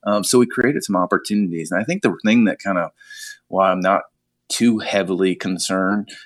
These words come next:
is that, yes, I do want that fourth spot. And, uh, but if it goes so far as we don't get that fourth spot and we have to go to D C United, uh, for that first round of the playoffs,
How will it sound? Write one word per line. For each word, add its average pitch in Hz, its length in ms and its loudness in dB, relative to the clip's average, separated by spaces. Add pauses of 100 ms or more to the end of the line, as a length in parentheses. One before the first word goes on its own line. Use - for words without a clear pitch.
(140)
is 87 360 -2
that, 85 280 0
yes, 98 280 0
I 90 80 2
do 90 260 -2
want 85 300 -8
that 82 240 -2
fourth 80 220 -8
spot. - 280 -6 (420)
And, 87 540 -6
uh, 82 340 -2
but 90 220 -2
if 104 280 -2
it 90 220 -8
goes 98 380 -2
so 90 180 -2
far 90 480 -2
as 82 220 -6
we 80 120 -6
don't 82 300 -8
get 82 220 -10
that 87 260 -2
fourth 90 200 -6
spot - 320 -2 (120)
and 82 140 -10
we 80 220 -12
have - 240 -2
to 87 80 -6
go 82 160 -6
to 80 80 -10
D 82 160 -12
C - 180 -8
United, 85 500 -4 (520)
uh, 85 320 -2
for 95 80 0
that 90 200 0
first 95 240 -2
round 90 240 0
of 82 60 -6
the - 60 -14
playoffs, 95 540 0